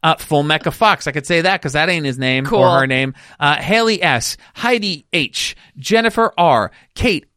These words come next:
Speaker 1: A, Catherine G, Kelsey V, Kristen S, Christy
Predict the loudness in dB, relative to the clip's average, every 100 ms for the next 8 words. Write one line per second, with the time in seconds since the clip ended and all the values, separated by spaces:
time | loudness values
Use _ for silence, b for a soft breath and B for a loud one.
0 | 0 2 0 -6 b b b _ -2 0
1 | 0 0 -2 0 0 0 -2 -8 b b
2 | -6 0 0 0 -4 -2 -2 -4 -8 _
3 | b b 0 0 0 -2 -2 -4 -4 -6
4 | -8 -6 0 0 0 -4